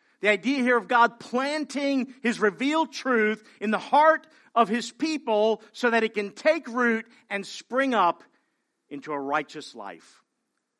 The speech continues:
It's what God instructed his people to do back in Deuteronomy when he told his people, giving them the law, he says, "You need to have it in your heart." You need to have it in your heart,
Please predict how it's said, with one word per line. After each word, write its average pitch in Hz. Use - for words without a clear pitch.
It's -
what 208
God 220
instructed 233
his 214
people 233
to 208
do 214
back 208
in 214
Deuteronomy 226
when 190
he 185
told 247
his 254
people, 220
giving 247
them 254
the 254
law, 214
he 202
says, 196
"You 208
need 254
to 277
have 233
it 226
in 202
your 202
heart." 285
You 180
need 285
to 294
have 240
it 240
in 233
your 220
heart, 262